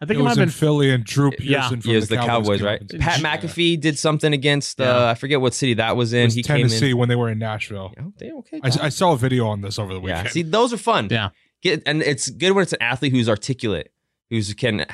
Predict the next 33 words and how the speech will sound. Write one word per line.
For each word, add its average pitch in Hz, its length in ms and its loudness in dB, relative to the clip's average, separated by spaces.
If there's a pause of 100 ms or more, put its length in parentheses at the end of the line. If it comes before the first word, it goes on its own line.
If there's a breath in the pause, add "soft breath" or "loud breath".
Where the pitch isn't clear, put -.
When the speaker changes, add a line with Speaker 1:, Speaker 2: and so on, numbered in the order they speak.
(100)
Speaker 3:
rattle 123 340 0
off 123 180 -2
a 139 40 -8
couple 135 280 0
words. 139 320 2 (320 soft breath)
Um, 117 280 0
I, 101 100 -2
there 160 120 0
was 175 120 2
a 175 80 4
<laughs> - 160 -6
former 196 180 4
athlete 165 360 0
that 123 180 0
came 151 220 0
up 151 140 0
and 131 80 0
did 127 140 0
the 113 100 2
Jets, 113 420 -2
the 113 120 2
J 107 180 0
E 120 160 0
T 120 240 -2
S, 117 200 0
Jets, - 140 0
Speaker 1:
Yeah. 131 100 0
Speaker 3:
Jets, 113 160 2
Jets, 117 200 0
but 113 120 2
he 107 40 2
misspelled 117 520 2
Jets. 104 420 -2